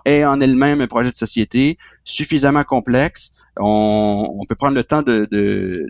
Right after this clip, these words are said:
de s'occuper uniquement de ça. C'est déjà une chose de garder la société unifiée. La nation, c'est une entité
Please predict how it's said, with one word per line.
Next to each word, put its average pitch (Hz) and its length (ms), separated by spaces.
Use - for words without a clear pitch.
de 98 60
s'occuper - 420
uniquement 117 500
de - 40
ça. 151 260
C'est 120 140
déjà 117 240
une 131 60
chose 143 260
de 123 60
garder 117 240
la 127 120
société - 420
unifiée. 117 460
La 110 140
nation, 113 400
c'est - 240
une 120 120
entité 127 600